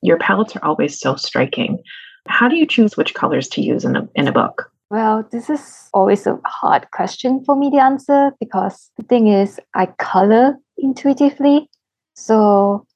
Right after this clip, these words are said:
Speaker 2: unlike other parts of my process, I don't plan my colors beforehand beyond a vibe I'm going for and a w-, vague blob in my head. I tend to use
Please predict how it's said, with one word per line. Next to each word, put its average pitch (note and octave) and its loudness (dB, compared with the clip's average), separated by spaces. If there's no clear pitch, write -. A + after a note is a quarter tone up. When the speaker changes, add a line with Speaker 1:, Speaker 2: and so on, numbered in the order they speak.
Speaker 2:
unlike G#3 0
other G#3 0
parts - -4
of G3 -8
my G3+ -2
process, - -8
I F#3 0
don't F#3 0
plan F#3 0
my - -6
colors - -6
beforehand - -2
beyond F#3+ 2
a G#3 2
vibe C4 4
I'm G#3+ 2
going A3 2
for G#3+ 0
and F3 -2
a - -4
w-, F3 0
vague G3 4
blob - 2
in - -6
my F3+ -2
head. F3 -2
I F#3+ -2
tend B3+ 0
to D#4 4
use G#3+ 4